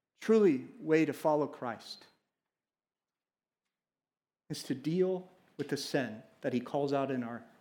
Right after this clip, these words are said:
our lives, in our hearts. And if we have the Holy Spirit, he's gonna show us. And then to take a step in and to address it. And then while you're growing,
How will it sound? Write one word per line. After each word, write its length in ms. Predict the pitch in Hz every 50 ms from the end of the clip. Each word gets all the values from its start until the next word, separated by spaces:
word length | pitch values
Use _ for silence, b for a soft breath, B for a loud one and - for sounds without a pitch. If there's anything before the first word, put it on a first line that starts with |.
| _ _
our 120 | - 127 127
lives, 320 | 117 120 113 104 - -
in 60 | 135
our 80 | 120 107
hearts. 400 | - 113 110 - - - - - _ _ _ _ _ _ _ _ _ _ _ _ _ _ _ _ _
And 80 | 127 120
if 20 |
we 120 | 127 131 135
have 200 | 143 156 165 165
the 80 | 151
Holy 240 | 147 165 165 160 151
Spirit, 480 | 143 - - - 175 175 185 196 196 - - - - - - _ _
he's 120 | 135 127
gonna 140 | 139 143 135
show 240 | 123 - 170 131 113
us. 240 | - - - - - _ _ _ _ _ _ _ _ _ _ _ _ _ _ _ _ _ _ _ _ _ _ _ _ _ _ _ _ _ _ _ -
And 100 | 143 156
then 140 | 185 220
to 60 | 202 185
take 240 | - 208 190 190
a 40 | 170
step 360 | 156 - - 190 180 175 -
in 260 | 156 143 131 127 131 - - - - -
and 140 | 165 147 135
to 120 | 147 147
address 360 | 131 135 170 190 175 165 -
it. 120 | 147 127 - - _ _ _ _ _ _ _ _ _ _ _ _
And 80 | 143 147
then 160 | 160 170 151
while 260 | 147 160 170 196 202
you're 220 | 190 190 190 196
growing, 380 | 190 180 170 151 139 135 135 139